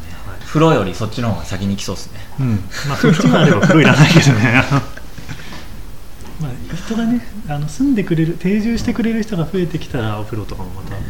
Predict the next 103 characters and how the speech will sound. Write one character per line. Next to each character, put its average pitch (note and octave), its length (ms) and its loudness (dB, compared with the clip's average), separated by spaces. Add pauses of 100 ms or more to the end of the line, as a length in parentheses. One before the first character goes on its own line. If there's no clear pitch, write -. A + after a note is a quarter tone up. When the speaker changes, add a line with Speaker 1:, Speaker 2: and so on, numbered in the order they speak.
(100)
Speaker 1:
考 G2+ 140 -4
え G#2 60 -4
よ F#2+ 60 -6
う - 40 -2
と - 80 0
は F#2+ 60 -4
思 F#2 120 -8
う - 60 -10
け - 60 -8
ど。 - 60 -10
う - 40 -8
ん。 - 20 -8 (1400)
ま C#3+ 80 -6
だ G#2 80 -4
全 G2+ 200 -2
然 G#2 100 -4
な G2+ 80 -4
く - 80 -6
な A#2 80 -2
っ A2 40 -4
て G2 100 -6
は F2 60 -4
い - 20 -4
な F2 80 -4
い - 20 -6
で D#2+ 60 -6
す - 20 -8
よ、 A2 80 -8
Speaker 2:
う - 20 -6
ん。 - 80 -8
Speaker 1:
そ - 120 -8
の - 40 -8
風 - 140 -8
呂。 G#2 60 -8 (1300)
Speaker 2:
ま C#3+ 80 2
あ、 - 20 0
あ B2+ 40 -4
と B2 60 -2
こ A#2 120 -2
こ C3 100 2
で C3 120 2
何 C3+ 280 -2
回 G#2 120 -2
か F2+ 80 -4
ミ F#2+ 160 -2
ー - 20 -8
テ G#2 60 -4
ィ G2 40 -2
ン G2 40 -2
グ F#2+ 60 -6
し - 40 -10
て G2 80 -6
る、 F2 100 -6
あ E2+ 60 -10
の、 - 160 -10 (160)
Speaker 1:
う B2+ 40 -4
ん。 G#2 280 -6
Speaker 2:
リ G#2+ 100 -2
ノ G#2+ 100 -2
ベ G#2+ 100 -4
ー - 20 -4
シ - 80 -6
ョ G#2+ 40 -4
ン G2+ 40 -4
ス - 60 -10
ク G#2+ 100 -6
ー - 40 -4
ル F2+ 100 -10
の、 D#2 100 -10 (140)
Speaker 1:
う F3+ 40 2
ん B2+ 100 2
う - 20 -2
ん。 G2 40 -2
Speaker 2:
あ F#2+ 40 -4
れ F#2 60 -4
で F#2 60 -6
す E2+ 100 -8
よ D#2+ 60 -10
ね。 A2+ 120 -8 (200)
Speaker 1:
は G#2+ 120 -8
い。 G2 60 -8 (260)
Speaker 2:
次 G#2 180 -2
の E2 100 -6 (540)
段 F2 140 -2
の D#2+ 40 -6
Speaker 1:
そ D#2+ 120 -8
う - 20 -4
で A#2 40 -4
す - 40 -6
ね。 C3 140 -8
Speaker 2:
方 - 180 -8
々 E2+ 100 -8
と - 160 -10
一 E2 80 -10
緒 F#2 120 -8
に E2+ 80 -8
や E2+ 40 -8
ら F2 100 -8
れ F2 60 -10
て F2+ 120 -8
る F2 80 -8
ま F2 100 -10
た D#2 60 -10